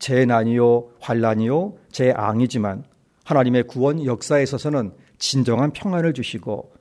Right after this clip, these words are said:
미래와 희망을 주시는 하나님의 은혜의 기간이었던 것입니다. 그러므로 우리 성도에게는 모든 것이 하나님의 은혜이고 범사에 감사할 조건입니다.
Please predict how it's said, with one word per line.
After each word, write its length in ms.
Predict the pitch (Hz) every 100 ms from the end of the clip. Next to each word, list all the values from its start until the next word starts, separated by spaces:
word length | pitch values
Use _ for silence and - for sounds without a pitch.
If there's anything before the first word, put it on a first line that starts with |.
| _ -
미래와 540 | 135 117 107 110 107 - -
희망을 500 | - 170 165 180 208
주시는 460 | 127 - 185 107 - _
하나님의 680 | - 117 104 107 117 120 120 - -
은혜의 420 | 127 104 110 151
기간이었던 1120 | 143 127 113 107 101 _ - 117 101 - 110
것입니다. 720 | 104 101 113 - - - - _ _ _
그러므로 360 | - 135 120 117
우리 200 | 127 127
성도에게는 720 | 131 131 131 143 131 190 143 - _ _ _ -
모든 360 | 113 110 131
것이 500 | 135 104 - 120 180 - _
하나님의 420 | - 120 110 113 101
은혜이고 640 | 107 120 120 104 98 - _ _ -
범사에 600 | 117 104 101 110 143 180 - _
감사할 680 | - 113 113 104 107 110 - -
조건입니다. 960 | 117 - 127 104 98 113 - -